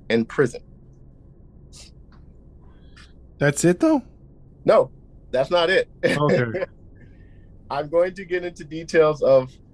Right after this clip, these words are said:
Speaker 1: the aftermath.
Speaker 2: Okay.
Speaker 1: Yeah. Um, one thing that stood out was the confession that Joseph said.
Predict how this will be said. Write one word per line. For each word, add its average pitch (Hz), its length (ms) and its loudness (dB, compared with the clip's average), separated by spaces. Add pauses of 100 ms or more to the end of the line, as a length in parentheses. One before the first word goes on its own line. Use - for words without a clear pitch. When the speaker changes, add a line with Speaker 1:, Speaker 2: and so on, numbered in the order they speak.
(200)
Speaker 1:
the 135 180 -4
aftermath. 120 560 -4 (720)
Speaker 2:
Okay. 127 380 -2 (800)
Speaker 1:
Yeah. 107 220 -4 (1300)
Um, 131 480 2 (1400)
one 202 440 2
thing 180 540 4 (500)
that 147 380 4 (280)
stood 170 320 -4
out 143 300 -4 (160)
was 139 200 -10
the 127 120 -20
confession 131 840 0 (420)
that 113 320 0
Joseph 120 560 -4 (760)
said. - 400 -2